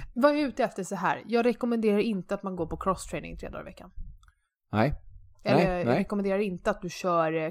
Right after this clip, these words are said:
Speaker 1: crossfit, eh, snatches tre dagar i veckan.
Speaker 2: Nej.
Speaker 1: Mer så.
Speaker 2: Mm. Ja, men ja, absolut. Alltså, jag har ju varit inne lite grann på det också med mitt tjat om det här med, med, eh, femtio fyrtio tio.
Speaker 1: Ja.
Speaker 2: Som inte du riktigt helt håller
Speaker 1: Nej, jag
Speaker 2: med
Speaker 1: köper
Speaker 2: om.
Speaker 1: inte det.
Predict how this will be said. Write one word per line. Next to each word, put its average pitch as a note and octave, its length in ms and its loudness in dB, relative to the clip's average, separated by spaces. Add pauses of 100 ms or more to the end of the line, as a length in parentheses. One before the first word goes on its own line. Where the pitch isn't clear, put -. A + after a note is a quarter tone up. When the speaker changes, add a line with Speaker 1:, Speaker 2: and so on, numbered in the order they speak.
Speaker 1:
crossfit, - 720 -4
eh, D#3+ 160 -4
snatches - 840 -4
tre E3+ 120 -2
dagar D#3 140 -8
i - 40 -12
veckan. - 180 -12 (600)
Speaker 2:
Nej. C#3 200 4 (340)
Speaker 1:
Mer A#2 120 -4
så. - 200 -10 (440)
Speaker 2:
Mm. C3 200 2 (300)
Ja, F3 220 4
men E3 80 0 (260)
ja, F3 60 0
absolut. F3 440 -2 (420)
Alltså, D3 180 8 (760)
jag D3+ 120 10
har F3 60 12
ju F#3+ 60 12
varit E3+ 120 6
inne B2+ 120 8
lite G#2+ 100 4
grann G#2+ 120 6
på A2+ 80 8
det A#2 60 12
också C3 380 10
med A2 400 4
mitt - 520 0
tjat G#2+ 360 6
om G#2 120 4
det G2+ 60 6
här G2 180 6
med, F#2+ 380 2
med, F#2+ 440 2
eh, F2 680 4
femtio G#2 360 2
fyrtio - 200 0
tio. F2 440 4 (420)
Speaker 1:
Ja. G3 340 8
Speaker 2:
Som A2+ 160 2
inte G2+ 160 2
du F#2+ 160 4
riktigt F#2+ 300 0
helt G#2+ 320 4
håller G2 120 -2
Speaker 1:
Nej, G#2 140 8
jag - 120 8
Speaker 2:
med E2+ 80 2
Speaker 1:
köper A3 220 2
Speaker 2:
om. D3+ 40 4
Speaker 1:
inte F3 100 2
det. D#3+ 100 2